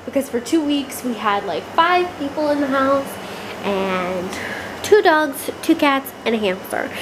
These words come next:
And it was a lot, but it was so fun. And I, I think it was just kinda awesome to be able to spend that time. But now it's so weird. The house is so empty and echoey. <laughs> It's so weird. So, Ida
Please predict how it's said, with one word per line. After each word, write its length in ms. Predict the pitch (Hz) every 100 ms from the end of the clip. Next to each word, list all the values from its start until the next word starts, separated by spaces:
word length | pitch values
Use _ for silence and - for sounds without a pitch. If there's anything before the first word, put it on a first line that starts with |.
| - -
And 100 | 262
it 60 | 277
was 160 | 277 240
a 80 |
lot, 480 | 220 208 - - - -
but 80 | 302
it 80 | 330
was 120 | 330
so 260 | - 294
fun. 360 | - 208 202 202
And 220 | 180 214
I, 60 | 202
I 1120 | - - - - - - - - - - 311
think 160 | 339 294
it 20 |
was 120 | 226
just 200 | 233 -
kinda 240 | 233 214
awesome 440 | - 208 208 185 202
to 80 | -
be 100 | 202
able 160 | 185
to 100 | 190
spend 240 | 196 202 190
that 160 | 185
time. 420 | - 196 180 190 220
But 120 | 294
now 200 | 320 370
it's 160 | 370 359
so 160 | 339
weird. 480 | 320 302 339 359 302
The 80 | 277
house 320 | 277 294 302
is 100 | 330
so 220 | - 285 269
empty 680 | 254 262 - - 302 240 214 - - - -
and 120 | 247 -
echoey. 920 | 247 294 - 359 294 240 220 220 233
<laughs> 60 | - - - - - 427 403 -
It's 320 | 330 302 - -
so 220 | 311 370 -
weird. 800 | 285 427 277 240 220 208 202 233 - - _ - - -
So, 320 | - 311 - - - - -
Ida 540 | 269 427 277 208 247